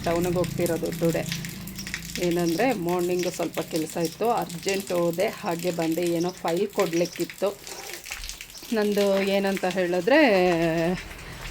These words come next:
ಪ್ಯಾನ್ ಕಾರ್ಡಲ್ಲಿ ನಂದು date of birth ಚೇಂಜ್ ಆಗಿಬಿಟ್ಟಿದೆ.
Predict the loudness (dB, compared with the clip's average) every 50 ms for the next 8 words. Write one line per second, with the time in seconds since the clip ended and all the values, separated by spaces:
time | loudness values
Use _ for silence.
0 | 2 6 6 6 6 6 4 4 6 6 6 6 6 6 4 6 6 6 6 6
1 | 6 6 4 4 2 2 2 4 4 4 6 6 6 4 4 4 4 4 4 4
2 | 2 2 0 2 2 2 2 2 4 4 2 2 2 0 0 0 0 0 0 -2